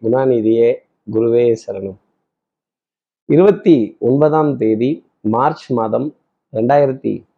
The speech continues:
இருபத்தி மூணு, பங்குனி மாதம் பதினைந்தாம் நாளுக்கான பலன்கள், புதன்கிழமை. அப்போ இன்னைக்கு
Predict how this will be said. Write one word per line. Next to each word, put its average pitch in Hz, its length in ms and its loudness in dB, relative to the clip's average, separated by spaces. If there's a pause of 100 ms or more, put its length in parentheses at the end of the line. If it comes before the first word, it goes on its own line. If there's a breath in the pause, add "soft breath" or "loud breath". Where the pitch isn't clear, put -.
இருபத்தி 120 380 0
மூணு, 117 400 -2
பங்குனி 135 400 0
மாதம் 120 440 -2 (380)
பதினைந்தாம் 156 880 2
நாளுக்கான 120 840 -4 (1080)
பலன்கள், 98 480 -6 (420)
புதன்கிழமை. 120 760 0 (580)
அப்போ 143 320 2
இன்னைக்கு 165 640 0